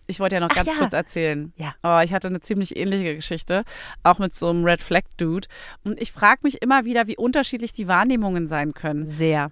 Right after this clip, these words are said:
Speaker 1: Weil das war ein Typ, das war mein zweites, ähm, One-Night-Stand, was ich jemals hatte, mäßig.
Speaker 2: Mhm.
Speaker 1: Oder mein zweites Tinder-Date.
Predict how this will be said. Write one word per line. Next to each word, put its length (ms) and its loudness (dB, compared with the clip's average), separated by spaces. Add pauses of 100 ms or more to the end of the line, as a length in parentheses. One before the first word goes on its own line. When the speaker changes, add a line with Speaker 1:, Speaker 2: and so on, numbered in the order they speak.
(160)
Speaker 1:
Weil 360 4 (320)
das 200 0
war 80 8
ein 100 4
Typ, 300 4
das 140 -2
war 80 2
mein 160 0
zweites, 680 4
ähm, 680 -6 (180)
One-Night-Stand, 840 0
was 160 4
ich 120 6
jemals 300 2
hatte, 220 -2
mäßig. 340 -4 (100)
Speaker 2:
Mhm. 260 -4 (100)
Speaker 1:
Oder 220 4
mein 180 6
zweites 480 4
Tinder-Date. 600 4